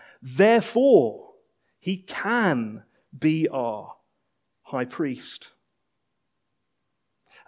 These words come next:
And he was qualified, he was clean, not by virtue of some ritual cleansing, but by living the perfect human life,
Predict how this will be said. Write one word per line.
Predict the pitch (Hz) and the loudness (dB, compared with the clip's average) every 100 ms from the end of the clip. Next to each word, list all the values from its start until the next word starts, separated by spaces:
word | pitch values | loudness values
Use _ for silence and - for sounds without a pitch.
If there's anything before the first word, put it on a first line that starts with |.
| - | -2
And | 185 175 | 2 2
he | 220 | 2
was | 202 | 0
qualified, | - 220 190 160 | 4 4 8 6
he | 190 | 6
was | 196 - | -2 -4
clean, | - 226 214 165 117 104 _ _ _ _ - | -2 0 2 0 -6 -12 _ _ _ _ -8
not | 170 208 247 196 - 165 | 2 4 4 2 -12 0
by | 202 196 | 2 2
virtue | 175 208 185 - 180 | 0 -2 -2 2 2
of | 175 | 2
some | - 196 190 185 180 165 | -2 0 2 2 -2 -2
ritual | 196 190 - 165 | -4 -2 2 2
cleansing, | - 180 190 196 143 139 151 | 2 2 4 4 0 -2 0
but | 165 160 | -2 -2
by | 160 170 | 0 0
living | 165 170 208 254 170 131 110 107 104 _ _ _ _ | -2 0 2 2 0 -2 -6 -14 -20 _ _ _ _
the | 139 156 | -2 -2
perfect | - 190 190 190 180 | -2 2 2 2 -6
human | - 180 175 | -6 -4 -2
life, | 147 113 - - | -2 -4 -16 -20